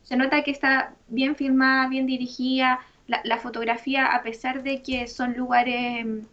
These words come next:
eh, de interior, por así decirlo, no, n-, n-, no es algo natural, está, está muy bien mostrado, también me gustó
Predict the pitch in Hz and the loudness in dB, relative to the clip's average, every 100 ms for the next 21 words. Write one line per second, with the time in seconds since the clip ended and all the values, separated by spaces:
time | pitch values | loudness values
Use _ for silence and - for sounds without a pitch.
0 | _ _ - 226 220 214 208 196 220 220 | _ _ -8 -2 0 0 -4 -4 4 6
1 | 220 214 202 214 233 262 285 302 302 294 | 6 4 2 0 -2 0 0 0 0 -2
2 | 294 294 311 294 269 254 247 - _ _ | 0 0 2 2 2 2 0 -8 _ _
3 | _ - 226 220 - 226 220 220 226 226 | _ -6 -6 -4 -2 2 4 2 0 2
4 | 240 262 269 269 254 233 226 247 294 - | 6 6 4 4 2 2 2 2 2 -4
5 | 240 - 254 240 - 247 - 254 269 269 | -8 0 0 0 -10 -10 -2 0 0 -2
6 | 269 254 226 - 262 277 254 226 247 262 | -2 -2 -4 -4 0 0 0 -2 -2 -2
7 | 247 - 262 262 | -4 -8 -4 -4